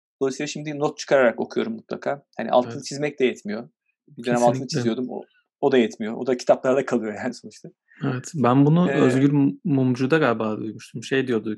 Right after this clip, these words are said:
Speaker 2: "Kitap nasıl okunurun aslında ilkokulun itibaren bizden anlatılması lazım. Çünkü biz kitapları
Speaker 1: Hı.
Speaker 2: nasıl okuyacağımızı bilmiyoruz." diyordu. Ve ondan
Speaker 1: Değil
Speaker 2: sonra
Speaker 1: mi?
Speaker 2: not nasıl tutulur üzerine bir konuşmasına denk gelmiştim. Çok hoşuma gitmişti. Ben de
Speaker 1: Tabii
Speaker 2: çok
Speaker 1: not
Speaker 2: geç
Speaker 1: almak da
Speaker 2: keşfettim.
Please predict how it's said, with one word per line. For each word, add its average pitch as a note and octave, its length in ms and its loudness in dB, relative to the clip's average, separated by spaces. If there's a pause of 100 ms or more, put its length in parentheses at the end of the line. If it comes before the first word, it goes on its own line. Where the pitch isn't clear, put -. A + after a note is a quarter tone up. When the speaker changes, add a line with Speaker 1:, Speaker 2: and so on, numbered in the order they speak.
Speaker 2:
"Kitap D#3 380 -4
nasıl D#3 280 -4
okunurun C#3 400 -2
aslında B2 520 -6
ilkokulun C#3 340 -8
itibaren A#2+ 520 -6
bizden A#2+ 220 -4
anlatılması A2+ 520 -6
lazım. G#2 360 -8 (320)
Çünkü B2 140 -6
biz B2 140 -10
kitapları B2 360 -4
Speaker 1:
Hı. B2 40 0
Speaker 2:
nasıl B2+ 180 0
okuyacağımızı B2 480 -2
bilmiyoruz." A2+ 600 0
diyordu. D#3 460 -4 (380)
Ve C#3+ 60 -2
ondan C#3 220 2
Speaker 1:
Değil C#3 80 -2
Speaker 2:
sonra C#3+ 120 0
Speaker 1:
mi? C3+ 60 0
Speaker 2:
not C3+ 240 -2
nasıl C3+ 300 -4
tutulur B2+ 200 -6
üzerine B2+ 400 -6
bir B2 200 -6
konuşmasına A#2+ 560 -6
denk A2 160 2
gelmiştim. A2+ 500 -6
Çok C3+ 160 -4
hoşuma C3+ 280 4
gitmişti. - 440 -8 (800)
Ben B2 120 2
de B2 40 2
Speaker 1:
Tabii C#3+ 80 4
Speaker 2:
çok C3 80 2
Speaker 1:
not B2 60 -4
Speaker 2:
geç A#2+ 140 4
Speaker 1:
almak D#3+ 260 6
da - 40 -16
Speaker 2:
keşfettim. - 580 -4